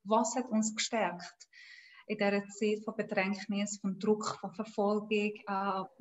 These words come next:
wo eben, wie du gesagt hast, wo wir haben gemerkt, wir haben keine Kontrolle über die Situation mehr. Und wir müssen nur an Gott schauen und vertrauen, dass er uns leitet. Und schlussendlich, es geht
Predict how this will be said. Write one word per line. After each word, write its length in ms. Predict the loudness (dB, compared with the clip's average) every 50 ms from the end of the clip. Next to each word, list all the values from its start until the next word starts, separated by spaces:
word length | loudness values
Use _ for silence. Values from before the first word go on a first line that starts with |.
| -2
wo 160 | -2 -2 0 0
eben, 220 | 2 2 4 4 2
wie 80 | 2
du 100 | -2 -4
gesagt 380 | -6 -2 2 4 4 4 4 2
hast, 220 | 0 0 0 0
wo 60 | 0 2
wir 240 | 2 4 4 4
haben 180 | 2 2 2 0 -4 -8 _ 2
gemerkt, 380 | 6 6 6 6 6 2 -4 -10 -14 _ _ _ _ _ 0
wir 200 | 2 2 4 4
haben 140 | 2 0 0
keine 320 | -2 -4 -2 -2 -2 -2
Kontrolle 600 | -4 -6 -6 -4 -4 -4 -4 -2 -2 0 0 0
über 140 | 0 -2 -2 -4
die 60 | -8
Situation 600 | -8 -10 -10 -10 -10 -8 -6 -4 -2 -2 0 0
mehr. 280 | 0 0 -2 -4 -8 -12 _ _ -20 -20 -18 -18 -14 -4 2
Und 100 | 4 6
wir 120 | 8 8
müssen 380 | 8 6 6 6 8 10 12 12
nur 480 | 12 12 12 12 12 10 8 8 6 4
an 160 | 4 6 6 8
Gott 300 | 8 8 8 8 6 6
schauen 380 | 6 6 6 4 4 2 0
und 100 | 0 -2
vertrauen, 580 | -4 -6 -8 -8 -4 2 4 6 6 6 6 4
dass 160 | 2 -2 -2
er 200 | 0 0 0 2
uns 180 | 2 0 0 2
leitet. 440 | 2 0 0 0 -2 -4 -4 -6 -10 -12 -14 -16 -16 -16 -16 -14 -6 2 6
Und 80 | 8
schlussendlich, 680 | 8 8 8 8 10 10 10 10 10 10 10 10 8 8 4 0
es 200 | -2 -2 -2 0
geht 260 | 2 4 4 4